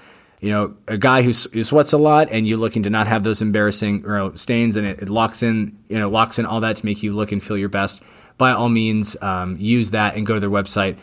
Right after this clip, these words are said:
W W W dot aegis inc dot com, and feel free to use our code, which is success twenty, for twenty percent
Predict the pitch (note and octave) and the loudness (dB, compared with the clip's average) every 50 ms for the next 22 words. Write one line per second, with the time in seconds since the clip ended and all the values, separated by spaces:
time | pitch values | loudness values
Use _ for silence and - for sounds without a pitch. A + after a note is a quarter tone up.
0 | - - _ _ - A2 B2+ A#2+ A#2 A#2+ A#2 A#2 A2+ G#2 G#2+ G#2 F#2+ G#2+ G2+ F#2 | -18 -20 _ _ -2 0 2 2 2 2 2 2 2 2 0 0 0 0 0 2
1 | G#2 G2+ G2+ G2 G2+ F2 D#2+ - G#2 F#2+ G2 F#2+ - - A#2 A#2 G2+ A2 G2+ - | 2 2 2 2 0 -2 -2 0 0 0 0 -2 -2 -2 0 0 2 0 0 -2
2 | - - G#2+ G#2+ G2+ - A#2 G#2 F#2+ F#2 - - G2+ G2+ G2+ G2+ G2+ G2+ - - | -2 -2 -4 -4 -4 -2 0 0 0 0 -2 -2 -2 0 0 0 -2 -4 -6 -10
3 | - - _ _ - G#2 G#2 G2+ G2 G2 G2 G2 - - B2+ B2 A#2+ - - - | -20 -20 _ _ -8 -6 -4 -4 -2 -2 -4 -4 0 2 4 4 4 2 0 0
4 | A#2 A2+ A2 - - A2 G#2 G#2 G#2 G2+ - - - G#2+ G2+ G2 F#2+ - - - | 0 0 0 -2 -2 0 0 2 0 0 -2 -4 -2 0 0 0 -2 -2 -2 2
5 | A#2 A#2 B2+ D3 D3 D3 - - - _ - G#2+ G#2+ G#2 - G#2+ G2+ G2 F#2+ F#2 | 4 4 4 4 2 0 -4 -12 -12 _ -4 -2 -2 0 0 0 0 0 0 -2
6 | - - - - - - G#2 - - - - - A#2 A2 A#2 A#2+ - - - _ | -4 -6 -6 -4 -2 -2 -4 -4 -6 -6 -2 0 0 0 0 0 -4 -8 -10 _
7 | _ _ _ _ _ _ - - - A#2 G#2+ A#2+ C#3 D#3 D#3+ D#3+ - - - - | _ _ _ _ _ _ -10 -4 -2 0 2 2 2 2 0 -2 -6 -12 -8 -4
8 | G#2+ A2 A2 G#2 G#2 G2 - - _ - - - A#2+ A2+ A#2 A2+ - A2 - - | -2 0 2 2 0 0 -4 -10 _ -10 -4 -2 0 0 0 0 -2 -2 -2 -2
9 | A2+ G#2 G2+ F#2+ | 0 0 -2 -2